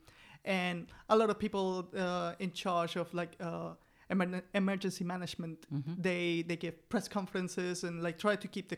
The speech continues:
Speaker 1: the public calm. They, uh, stuff like freezing of prices, li-, uh, for, like, uh, professions occurs. So supermarkets are not allowed
Speaker 2: Mm-hmm.
Speaker 1: to, like, put the prices up for,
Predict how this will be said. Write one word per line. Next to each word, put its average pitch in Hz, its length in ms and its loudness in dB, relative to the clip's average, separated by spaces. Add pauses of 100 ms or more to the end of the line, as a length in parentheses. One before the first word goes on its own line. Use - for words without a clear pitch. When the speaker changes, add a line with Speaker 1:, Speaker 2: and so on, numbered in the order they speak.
(140)
Speaker 1:
the 175 140 -2
public 175 400 -10
calm. 175 500 2 (380)
They, 220 160 8
uh, 214 380 4 (500)
stuff 254 320 2
like 220 380 4
freezing 233 420 2
of 196 180 -8
prices, 214 560 2
li-, 202 200 -2
uh, 202 520 2 (140)
for, 196 400 -2
like, 185 320 -4
uh, 185 220 -4 (220)
professions 214 720 -2
occurs. 214 420 2
So 185 300 0
supermarkets 175 640 -4
are 175 80 0
not 170 200 -4
allowed 170 300 0
Speaker 2:
Mm-hmm. 185 120 -2
Speaker 1:
to, 165 40 0
like, 160 220 -2
put 190 140 0
the - 60 -12
prices 165 440 -4
up 165 180 -2
for, 156 280 -2